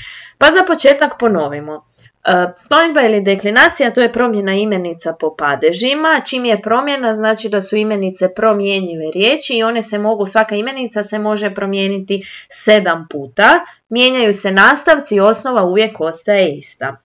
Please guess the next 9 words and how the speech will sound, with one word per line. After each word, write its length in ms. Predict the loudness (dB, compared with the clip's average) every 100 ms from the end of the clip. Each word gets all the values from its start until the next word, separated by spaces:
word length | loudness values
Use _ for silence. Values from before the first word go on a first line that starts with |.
| -6
No 160 | 0 4
da 60 | 2
vidimo 420 | 2 -2 -2 -2
koji 240 | 0 0
su 160 | -2 -8
nam 220 | -8 -4
to 180 | -4 -2
padeži. 540 | -4 -4 -10 -14 -16 _ -20 -20 -4
Nominativ 680 | -2 0 0 0 -2 -4